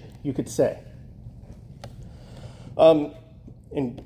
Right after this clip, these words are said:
in the ancient Greek world, artists would use this for the initial sketch that they would do. So they would take a pencil on marble, all right, and a sculptor would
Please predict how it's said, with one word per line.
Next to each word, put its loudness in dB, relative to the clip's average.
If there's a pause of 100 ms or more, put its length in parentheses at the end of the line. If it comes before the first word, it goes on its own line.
(560)
in 0
the 8
ancient 4
Greek 6
world, 10
artists 6
would -2
use 0
this -4
for -8
the 0
initial 6
sketch 0
that -2
they 0
would -2
do. -6 (1040)
So -14
they 8
would 6
take 6
a -2
pencil 6 (300)
on 6
marble, 10 (440)
all -4
right, -2
and -4
a 0
sculptor 6
would 0